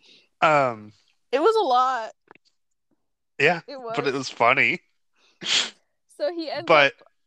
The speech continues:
Speaker 2: up, uh, impaling
Speaker 1: he
Speaker 2: David on the antler <laughs> pile.
Speaker 1: on the antler pile. Um, and then he's like, "Something's wrong.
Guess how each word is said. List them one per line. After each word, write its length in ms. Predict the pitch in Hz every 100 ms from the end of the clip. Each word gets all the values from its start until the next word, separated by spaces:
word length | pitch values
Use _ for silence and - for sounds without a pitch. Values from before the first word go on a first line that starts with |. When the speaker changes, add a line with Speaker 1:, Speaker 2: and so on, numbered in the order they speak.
| -
Speaker 2:
up, 440 | 240 233 226 214 - _ -
uh, 20 |
impaling 520 | 254 254 269 254 247
Speaker 1:
he 100 | -
Speaker 2:
David 420 | 233 226 214 233
on 380 | 214 214 208 208 - _ _ _ _ _ _ _
the 220 | 233 285 214 -
antler 360 | 240 - 415
<laughs> 0 |
pile. 260 | - 415 - - 523 - _ _ _ -
Speaker 1:
on 200 | 143 139
the 180 | 147 131
antler 280 | 127 131 139
pile. 600 | - 131 123 127 131 - - - - - - -
Um, 340 | 135 135 135
and 160 | 131 135
then 100 | 131
he's 240 | 135 135
like, 320 | 135 120 - - _ _ _ _ _ _ _ _ _ _ _ _ _ _ _
"Something's 560 | - 165 135 127 117 123
wrong. 420 | 131 123 117